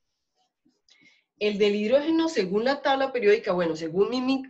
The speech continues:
mi memoria y según la tabla periódica de ustedes, que puede variar en cifras decimales, yo siempre lo manejo como uno cero cero sesenta y siete. Y esto es gramos de hidrógeno por, o, o, ojo,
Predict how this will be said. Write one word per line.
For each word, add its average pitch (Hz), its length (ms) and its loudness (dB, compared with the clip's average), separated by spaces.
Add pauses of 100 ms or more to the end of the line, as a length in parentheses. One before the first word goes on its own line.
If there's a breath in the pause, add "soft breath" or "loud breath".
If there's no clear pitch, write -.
(100)
mi 269 200 4
memoria 180 500 2
y 165 40 -4
según 175 240 -8
la 202 120 -2
tabla 226 220 -2
periódica 202 360 -4
de 175 80 -4
ustedes, 208 400 -4 (400 loud breath)
que 190 100 -6
puede 202 260 4
variar 190 320 2
en 214 100 -2
cifras 220 300 -6
decimales, 196 640 -4
yo 185 300 -8
siempre 214 280 -4
lo 208 80 0
manejo 180 320 -2
como 170 260 -4
uno 226 380 -2
cero 202 640 -10
cero 208 320 -6
sesenta 170 440 -10
y 151 80 -12
siete. 156 300 -10 (760)
Y 208 160 2
esto 233 300 0
es 247 280 0 (420)
gramos 240 1000 -2 (120)
de 180 220 -4
hidrógeno 247 760 0 (840)
por, 185 380 -2
o, 180 340 -2
o, 196 380 -4 (200)
ojo, 202 500 0